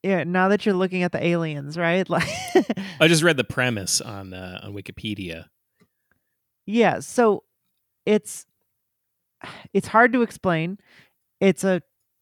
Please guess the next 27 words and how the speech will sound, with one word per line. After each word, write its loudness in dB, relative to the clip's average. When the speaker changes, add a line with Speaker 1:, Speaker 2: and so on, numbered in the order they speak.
Speaker 1:
I'm 4
gonna -2
basically -2
summarize 0
the -6
Wikipedia -6
for -4
the -6
listener, -6
uh, 4
but 2
it's 0
like 0
the 4
world 4
has -2
been -4
taken 2
over 0
by 0
a 0
species -6
called -2
the -4
Vuv. -2
They're -2
aliens. -2